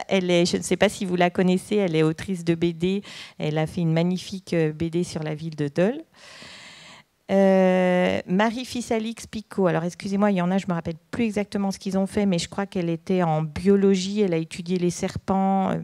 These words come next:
comme on voit d'ailleurs dans le livre qu'on avait pris ou quelque chose comme ça. Victoria Cordier était une résistante.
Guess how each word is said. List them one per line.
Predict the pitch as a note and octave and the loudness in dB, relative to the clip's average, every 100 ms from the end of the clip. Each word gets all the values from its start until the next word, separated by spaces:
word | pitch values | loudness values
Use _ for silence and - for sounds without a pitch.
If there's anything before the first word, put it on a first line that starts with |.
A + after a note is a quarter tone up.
| - - - | -8 -14 -6
comme | E3+ | -2
on | E3 | -2
voit | D#3+ F3 | -2 -6
d'ailleurs | E3 E3 E3 | -6 -6 -4
dans | D#3+ D#3+ | -2 0
le | |
livre | E3+ F3+ - | 0 -2 0
qu'on | E3+ D#3+ | 2 2
avait | D#3 E3 | 2 -2
pris | - - G3 | -6 -6 -4
ou | F3 | -4
quelque | D#3 D#3 E3 | -6 -6 -6
chose | - F3 | -6 -6
comme | - D#3+ | -4 -6
ça. | D#3 F#3 A#3+ - - - - - - - - - _ - | -4 -4 -6 -8 -20 -18 -18 -18 -20 -20 -20 -20 _ -2
Victoria | G#3+ A#3 B3 A#3+ B3 | -2 4 4 4 0
Cordier | - A#3+ G3+ G#3 A#3 A3 | 0 0 0 0 2 4
était | G3 | 2
une | F#3 F3+ F3+ | -2 2 4
résistante. | G3+ A3+ A#3 - F#3 B3 - | 4 2 -4 0 0 0 -4